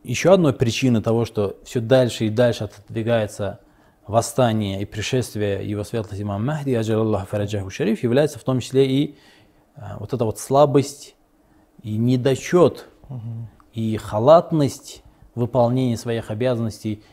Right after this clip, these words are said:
Speaker 1: верующими. И в связи с этим я хотел бы указать на несколько из таких обязательств. Я думаю, что это будет полезным. Посмотреть на аят Священного Корана и посмотреть, каковы обязательства в этом противостоянии у верующих.
Speaker 2: То есть
Speaker 1: Что
Speaker 2: каждый,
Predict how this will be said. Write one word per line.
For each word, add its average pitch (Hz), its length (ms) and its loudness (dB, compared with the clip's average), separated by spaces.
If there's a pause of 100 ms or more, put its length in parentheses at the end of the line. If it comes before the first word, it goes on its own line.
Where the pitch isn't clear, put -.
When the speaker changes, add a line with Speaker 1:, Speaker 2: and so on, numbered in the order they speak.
Speaker 1:
верующими. 104 600 2
И 139 340 -4
в 117 60 -8
связи 147 160 -4
с 147 80 -4
этим 202 200 2
я 135 80 2
хотел 135 320 2
бы 120 160 4
указать 127 540 4
на 101 200 -2
несколько 104 600 -6 (280)
из - 120 -8
таких 123 300 -4
обязательств. 117 760 -2 (320)
Я 107 80 -2
думаю, 123 160 2
что - 160 -2
это 117 120 0
будет 113 280 0
полезным. 107 520 0
Посмотреть 113 520 -4
на 104 260 -4 (160)
аят 127 300 0
Священного 113 440 -4
Корана 104 460 -6
и 107 80 -10
посмотреть, 110 520 -8 (220)
каковы 135 440 0
обязательства 117 840 -2
в 98 60 -6
этом 101 200 -6
противостоянии 107 760 -4
у 113 120 -2
верующих. 113 520 -2 (200)
Speaker 2:
То 151 80 -6
есть 131 80 -8
Speaker 1:
Что - 80 -20
Speaker 2:
каждый, 151 540 2